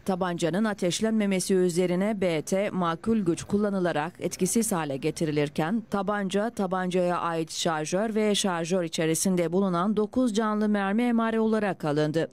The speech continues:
Operasyonda zanlının üzerinde ve tutuklandığı evde yapılan aramada yaklaşık bir gram ağırlığında eroin, yaklaşık altı gram ağırlığında kokain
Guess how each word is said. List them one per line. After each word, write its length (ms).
Operasyonda 840
zanlının 480
üzerinde 600
ve 180
tutuklandığı 600
evde 220
yapılan 380
aramada 540
yaklaşık 640
bir 200
gram 280
ağırlığında 460
eroin, 500
yaklaşık 540
altı 280
gram 300
ağırlığında 480
kokain 600